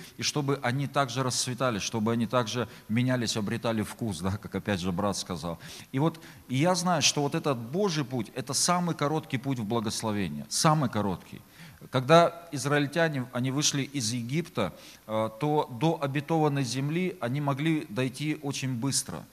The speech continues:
Ну, кто-то говорит за две недели, кто-то говорит за десять дней. То есть до вот этого благословения, до вот этой земли, где течёт молоко и мёд, до благословенной земли, они могли добраться очень быстро.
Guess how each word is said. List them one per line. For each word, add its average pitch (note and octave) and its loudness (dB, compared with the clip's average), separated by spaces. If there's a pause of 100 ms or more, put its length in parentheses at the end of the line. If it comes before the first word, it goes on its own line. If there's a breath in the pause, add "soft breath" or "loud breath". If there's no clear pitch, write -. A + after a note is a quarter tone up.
(220 loud breath)
Ну, - -10
кто-то - -2
говорит A#2+ 0
за G#2+ 0
две B2 0
недели, B2+ -2
кто-то A2 -4
говорит A2+ 0
за G#2+ 0
десять A2+ 0
дней. C#3 -2 (220 loud breath)
То E3+ 2
есть G#2 2
до F#3 4
вот D3 -2
этого E3 6
благословения, D3 2 (220 loud breath)
до C3 2
вот E3 2
этой E3+ -2
земли, C#3+ 2
где B2 -2
течёт E3+ -4
молоко C#3 4
и C3+ 2
мёд, C3 0
до E3 2 (200 loud breath)
благословенной C#3+ 2
земли, B2+ -2 (160 loud breath)
они B2+ 2
могли E3+ 4
добраться D#3+ 4
очень E3+ 0
быстро. E3 -2